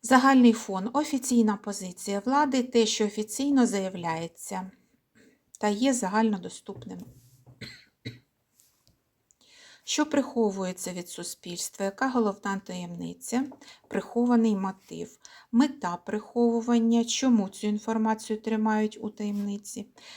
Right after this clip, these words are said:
Вплив на суспільство. Потенційне розкриття, чи є шанс.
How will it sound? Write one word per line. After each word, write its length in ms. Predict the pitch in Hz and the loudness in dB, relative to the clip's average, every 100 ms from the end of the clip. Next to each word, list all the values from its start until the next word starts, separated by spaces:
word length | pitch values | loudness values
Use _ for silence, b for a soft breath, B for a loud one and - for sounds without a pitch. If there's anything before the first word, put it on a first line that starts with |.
| B | B
Вплив 400 | B - 269 294 | B -8 0 4
на 200 | 233 220 | 6 4
суспільство. 1080 | 220 190 - - - 165 - - - 220 247 254 - _ _ _ _ _ _ _ _ _ _ _ _ _ B B B | 0 -4 -8 -8 -10 -10 -6 -8 -6 -2 -2 -4 -16 _ _ _ _ _ _ _ _ _ _ _ _ _ B B B
Потенційне 680 | - 254 247 240 262 240 220 | -6 4 4 6 6 8 6
розкриття, 760 | 214 - 214 202 _ 190 196 | 2 -2 -8 -12 _ -12 -10
чи 200 | 208 - | -8 -8
є 200 | 185 175 | -8 -8
шанс. 720 | 175 - 190 202 254 - - | -6 -4 -2 -2 -2 -4 -10